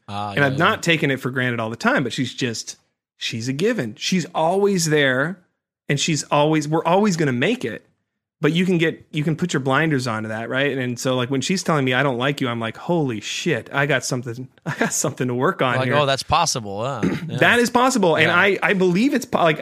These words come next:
Speaker 2: here's the thing. I think relationships fall apart all the time,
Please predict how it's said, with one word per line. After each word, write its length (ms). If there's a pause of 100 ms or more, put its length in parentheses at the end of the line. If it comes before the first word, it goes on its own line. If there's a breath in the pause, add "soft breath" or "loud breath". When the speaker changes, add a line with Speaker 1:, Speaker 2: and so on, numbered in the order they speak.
Speaker 2:
here's 180
the 80
thing. 260 (280 loud breath)
I 140
think 380 (120)
relationships 560
fall 260
apart 480 (240)
all 240
the 80
time, 400